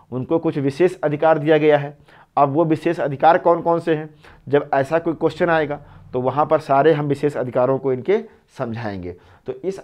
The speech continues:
आधार पर देखा जाए तो यह भी कथन क्या है? यह भी कथन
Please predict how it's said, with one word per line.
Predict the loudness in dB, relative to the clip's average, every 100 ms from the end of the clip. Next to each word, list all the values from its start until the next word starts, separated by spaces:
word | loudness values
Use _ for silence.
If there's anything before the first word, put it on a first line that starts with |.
| -4
आधार | -4 -2 -2
पर | -2 -2
देखा | -2 -4 -4
जाए | -4 -6 -12 _ -8
तो | -6
यह | -4 -4
भी | -4 -2
कथन | -4 -6 -6
क्या | -2
है? | -4 -6 -16 -20 _ _ -12
यह | -4 -2
भी | -2 -2
कथन | -4 -6 -10